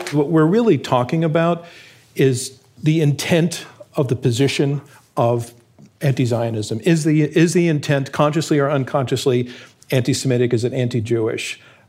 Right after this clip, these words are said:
We heard, uh, Yusuf say, "I oppose Zionism not because I hate Jewish people everywhere.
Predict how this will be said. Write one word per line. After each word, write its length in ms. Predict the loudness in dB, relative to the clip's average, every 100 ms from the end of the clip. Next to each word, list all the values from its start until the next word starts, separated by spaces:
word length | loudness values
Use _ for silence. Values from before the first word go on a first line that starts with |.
| _ _ -2
We 220 | 2 4
heard, 520 | 2 2 2 2 -4 -4
uh, 160 | 0 2
Yusuf 460 | 2 0 2 0 0
say, 440 | 0 0 0 -2 -10 -20 _ _ _ _ -2
"I 120 | 2
oppose 420 | 2 0 0 2 2
Zionism 720 | 0 0 0 0 0 -2 -6 -6 0
not 180 | 0
because 240 | 0 0 2
I 100 | 2
hate 180 | 0 -2
Jewish 320 | -2 -2 -2
people 280 | -4 -2 -4
everywhere. 460 | -4 -6 -6 -8